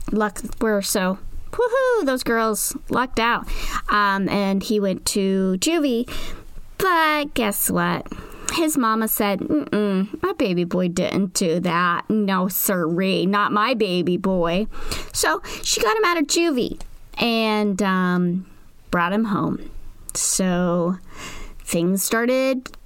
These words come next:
going missing again in other,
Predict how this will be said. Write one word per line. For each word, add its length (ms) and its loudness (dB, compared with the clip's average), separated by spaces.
going 640 2
missing 460 2
again 420 2
in 120 2
other, 220 0